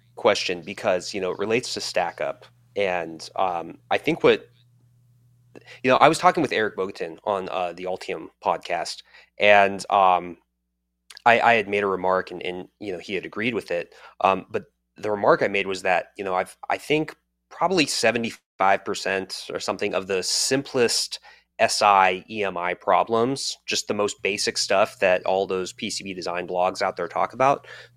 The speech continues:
those are solved by picking the right materials and building the right stack up.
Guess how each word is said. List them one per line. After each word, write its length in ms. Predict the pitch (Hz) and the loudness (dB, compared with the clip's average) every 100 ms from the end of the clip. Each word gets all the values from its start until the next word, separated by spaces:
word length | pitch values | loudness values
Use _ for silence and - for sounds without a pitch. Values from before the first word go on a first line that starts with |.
| _ | _
those 220 | 151 160 | 6 6
are 80 | 175 | 2
solved 460 | - 127 123 113 - | 4 6 6 4 2
by 140 | 95 | 0
picking 340 | - 117 110 | 0 -6 -4
the 80 | 98 | -4
right 220 | 85 90 | -4 -4
materials 640 | - - 95 95 95 90 - | -6 -6 -4 -2 0 -2 -4
and 180 | 95 | -8
building 320 | 90 87 87 80 | -6 -8 -8 -10
the 60 | |
right 220 | 82 80 | -10 -10
stack 300 | - 85 - | -8 -8 -8
up. 100 | - | -10